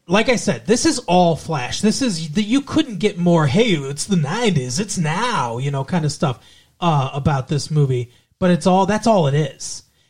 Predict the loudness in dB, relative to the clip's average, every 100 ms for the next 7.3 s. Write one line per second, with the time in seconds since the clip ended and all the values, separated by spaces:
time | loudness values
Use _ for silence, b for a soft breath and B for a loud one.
0 | _ -4 -4 -4 -4 -4 -2 0 4 4
1 | 4 2 0 0 2 0 -2 -2 -4 -2
2 | -2 0 -2 -2 -4 -4 -6 -6 -6 -10
3 | -10 -12 -8 -6 -6 -8 -14 -20 -20 _
4 | -4 -4 -6 -10 -6 -6 -4 -6 -6 -10
5 | -20 b b b 0 0 0 -2 -2 -2
6 | 0 0 0 -2 -2 -2 -6 -8 -6 -8
7 | -10 -18